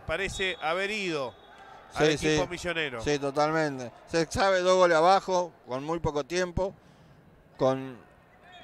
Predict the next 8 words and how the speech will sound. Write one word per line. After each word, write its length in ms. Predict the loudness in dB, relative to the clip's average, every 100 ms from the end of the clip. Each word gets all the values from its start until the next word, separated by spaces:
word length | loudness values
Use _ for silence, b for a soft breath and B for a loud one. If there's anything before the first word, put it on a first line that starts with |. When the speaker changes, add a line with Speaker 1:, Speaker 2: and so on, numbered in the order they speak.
| -14
Speaker 2:
con 120 | -12 6
pocas 320 | 8 8 4
chances 460 | 4 4 6 4 6
de 80 | 8
llegar, 380 | 8 8 6 -2 -20 -20 -8
no 100 | -4
encuentra 320 | 4 6 6
espacios. 640 | 4 6 6 6 0 -2